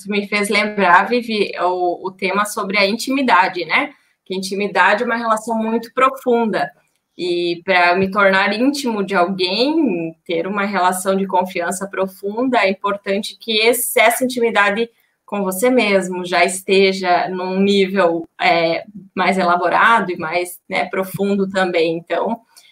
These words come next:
essa questão de intimidade tem muita relação nos casais, né? O quanto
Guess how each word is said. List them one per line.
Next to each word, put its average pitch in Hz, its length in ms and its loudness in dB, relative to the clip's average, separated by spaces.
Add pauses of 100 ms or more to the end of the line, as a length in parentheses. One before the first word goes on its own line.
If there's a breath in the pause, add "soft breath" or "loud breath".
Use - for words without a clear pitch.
(160 soft breath)
essa 180 280 -2
questão 190 340 -2
de 185 160 2
intimidade 226 760 4
tem 220 280 -2
muita 214 560 4
relação 190 540 0
nos 190 160 -4
casais, 170 580 -2
né? 196 340 0
O 196 120 -6
quanto 208 520 -4